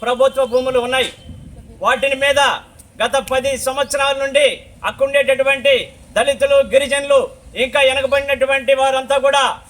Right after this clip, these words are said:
ఆ భూమి కోసం పోరాటం చేస్తూ ఉన్నారు. ఇటీవల కాలంలో అక్కడ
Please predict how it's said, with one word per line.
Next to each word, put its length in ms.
ఆ 100
భూమి 280
కోసం 340
పోరాటం 560
చేస్తూ 260
ఉన్నారు. 320
ఇటీవల 420
కాలంలో 500
అక్కడ 220